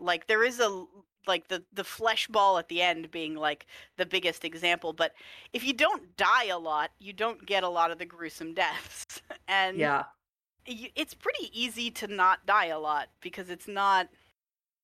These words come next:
Speaker 1: the puzzles aren't that hard, and the, you know, the platforming stuff is challenging, but, like, not, not a,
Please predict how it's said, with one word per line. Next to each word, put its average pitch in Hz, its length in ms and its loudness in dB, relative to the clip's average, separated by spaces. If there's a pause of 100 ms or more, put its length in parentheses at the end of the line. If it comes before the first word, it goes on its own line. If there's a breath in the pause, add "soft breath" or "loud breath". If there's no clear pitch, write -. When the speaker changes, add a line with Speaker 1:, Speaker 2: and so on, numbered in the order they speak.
(560)
Speaker 1:
the 202 80 -2
puzzles 226 380 0
aren't 202 340 0
that 190 240 2
hard, 185 560 2
and 185 180 -6
the, 185 80 -14 (480)
you 269 120 -10
know, 208 140 -2
the 240 120 -8
platforming 262 680 -2
stuff - 500 0
is 185 600 -4 (640)
challenging, 202 1200 0 (120)
but, 240 220 0
like, 254 260 0
not, 285 380 4 (220)
not 269 300 4
a, 214 340 4